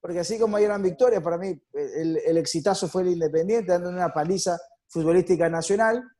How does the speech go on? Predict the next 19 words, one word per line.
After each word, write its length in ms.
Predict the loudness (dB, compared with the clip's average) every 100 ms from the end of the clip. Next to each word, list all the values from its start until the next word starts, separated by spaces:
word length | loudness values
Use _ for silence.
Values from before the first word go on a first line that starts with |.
| _ _ 2
pero 320 | 4 4 2
yo 140 | -2
creo 140 | -2 0
que 80 |
esto 160 | 0 0
no 80 | -2
es 80 | -2
sorpresa, 640 | -2 2 2 2 -6 -8 _ _ _ _ _
y 120 | 0
es 80 | 2
la 140 | 2
confirmación 840 | 0 0 0 0 0 0 -4 -6 -2
de 80 | -2
un 120 | -2
equipo 320 | -6 -4 -4
que 120 | -4
no 180 | -6 -2
anda 300 | -2 0 2
bien, 400 | 2 0 -2 -8